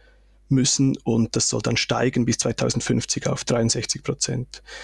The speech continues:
Diskutiert wurden im E-U-Parlament sogar bis zu achtzig Prozent Beimischquote.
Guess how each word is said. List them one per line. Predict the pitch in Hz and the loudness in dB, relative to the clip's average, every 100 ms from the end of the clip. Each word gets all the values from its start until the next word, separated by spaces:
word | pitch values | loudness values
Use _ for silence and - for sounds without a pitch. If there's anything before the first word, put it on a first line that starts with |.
| - | -4
Diskutiert | 135 - - 123 123 - | -2 -2 2 4 4 2
wurden | 123 123 117 | 0 2 2
im | 113 113 | 4 4
E-U-Parlament | 123 117 117 120 117 117 110 | 2 0 0 -2 0 0 -2
sogar | - 117 | -2 -2
bis | - - | 0 -2
zu | - | -2
achtzig | - - - - | -4 -4 -6 -4
Prozent | - - 120 113 - | -4 -2 -2 -2 -4
Beimischquote. | 135 123 - - 139 - - | -4 -2 -4 -4 -6 -6 -12